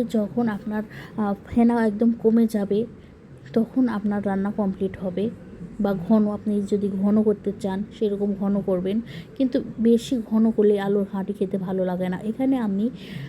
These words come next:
ভেজে রাখা ধনিয়া গুঁড়া ও জিরা গুঁড়া দিলাম এক চামচ পরিমাণ, হাফ চামচ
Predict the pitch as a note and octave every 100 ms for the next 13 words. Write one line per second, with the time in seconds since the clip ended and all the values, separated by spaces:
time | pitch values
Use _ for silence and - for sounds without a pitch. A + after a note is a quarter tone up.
0 | - - - - - A3+ G#3 C4 B3 C#4+
1 | A#3+ A#3 G#3+ G#3+ G3+ A3 A3+ A3+ A3 G#3
2 | A3 B3 D#4+ G#3 G3+ A3+ F3 - - -
3 | - - G#3+ A#3+ A#3 G#3 G3+ G3 F#3+ F#3
4 | G#3+ - - G3+ - G3 F3+ F3+ - G3
5 | F3+ F3+ F#3+ - G3+ - F#3+